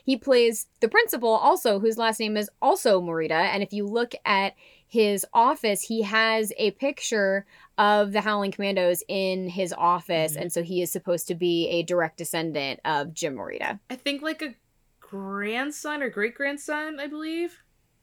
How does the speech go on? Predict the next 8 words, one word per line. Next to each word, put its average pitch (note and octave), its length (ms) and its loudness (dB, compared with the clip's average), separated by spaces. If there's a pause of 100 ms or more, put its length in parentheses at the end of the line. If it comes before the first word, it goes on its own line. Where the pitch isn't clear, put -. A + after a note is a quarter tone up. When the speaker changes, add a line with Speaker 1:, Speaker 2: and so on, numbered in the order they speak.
(420)
Speaker 1:
I A3 100 -2
think C4 180 4
judging C#4 260 2
by G#3+ 100 6
time, G3 500 -2
he'd G3 180 -4
probably F#3 840 -2 (140)
be F3 240 -8